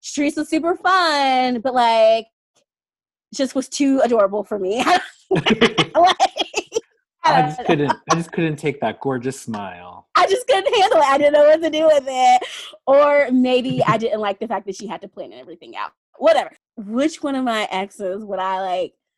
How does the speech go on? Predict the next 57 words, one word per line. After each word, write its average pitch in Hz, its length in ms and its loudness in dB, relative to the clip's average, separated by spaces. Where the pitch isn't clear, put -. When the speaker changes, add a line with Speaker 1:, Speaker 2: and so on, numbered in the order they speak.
Speaker 2:
Yeah. 208 240 -14
Speaker 1:
breach 277 340 2
Speaker 2:
Well, 392 120 6
we 208 80 6
need - 120 6
to 226 80 4
Speaker 1:
my 214 280 0
Speaker 2:
cre-, - 140 -14
we 185 120 2
need 247 80 6
to - 100 -2
create, 330 140 6
Speaker 1:
strict 220 140 4
Speaker 2:
like, 262 80 2
Speaker 1:
no 277 140 4
Speaker 2:
a 285 60 2
Speaker 1:
contact 285 640 0
rules 240 500 -2
for? 135 300 -8
<laughs> - 120 0
Speaker 2:
We - 80 4
need 202 120 2
to 269 60 4
create, 240 180 2
like, 214 80 0
Speaker 1:
for 185 80 4
Speaker 2:
a - 20 0
Speaker 1:
this 160 140 -2
Speaker 2:
Google 143 340 0
Speaker 1:
podcast? - 60 -14
Speaker 2:
form 175 400 0
and 139 120 -6
just 131 220 -6
send 117 180 -8
it 123 100 -10
to, 156 80 -8
like, 120 180 -6
our 107 220 -4
exes 131 340 -10
to 127 80 -14
be 117 120 -6
like, 107 220 -10
"Look, 101 320 -14
totally 143 280 0
Speaker 1:
Ah! - 260 4
Speaker 2:
anonymous, 123 500 -6
but 135 80 -2
we 123 160 -4
are 120 100 -6
soliciting 139 600 -6
feedback 117 480 -6
from 110 180 -10
you. 104 300 -14
Please 139 300 -8
fill 131 160 -6
this 135 260 -8
out." 104 440 -12